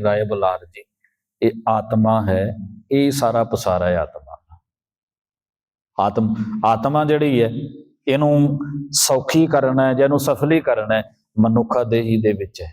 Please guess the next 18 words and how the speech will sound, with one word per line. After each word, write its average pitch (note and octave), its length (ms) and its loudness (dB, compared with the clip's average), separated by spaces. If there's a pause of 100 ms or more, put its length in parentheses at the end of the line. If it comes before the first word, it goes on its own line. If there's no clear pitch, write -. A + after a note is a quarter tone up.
ਇਹਨੇ C3+ 180 2 (100)
ਭਟਕਣਾ G#2 460 0
ਹੈ। G2+ 120 -10
ਕਿਤੇ B2+ 300 0 (300)
ਕਈ C3 340 2
ਜਨਮ A#2+ 520 2
ਗਜਮੀਨ A2 680 4
ਕੁਰੰਗਾ, G#2 680 2
ਕਈ A#2 380 2
ਜਨਮ A2 280 2 (200)
ਹੈਵਰ A2 300 2
ਬਿਰਖ", A2 220 -4 (360)
ਮਤਲਬ B2+ 160 0 (440)
ਕਈ C3+ 300 2
ਜਨਮਾਂ C3 380 2
ਦੇ D3+ 100 0
ਵਿੱਚ D3+ 200 -2
ਭਟਕਦਾ C3 540 -2